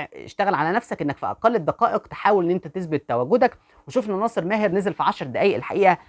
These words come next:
عمل مردود محترم جدًا جدًا مع المنتخب الوطني المصري. خلاصة الأمر، آه، آه، كنا نأمل في تحقيق الفوز، آه، بس التعادل طبعًا، طبعًا، طبعًا أفضل بكتير كتير من الخسارة.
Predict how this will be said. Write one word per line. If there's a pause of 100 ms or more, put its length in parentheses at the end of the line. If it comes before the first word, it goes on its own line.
(140)
عمل
مردود
محترم
جدًا
جدًا
مع
المنتخب
الوطني
المصري. (520)
خلاصة
الأمر، (140)
آه،
آه، (220)
كنا
نأمل
في
تحقيق
الفوز،
آه،
بس
التعادل (220)
طبعًا،
طبعًا،
طبعًا
أفضل
بكتير
كتير
من
الخسارة.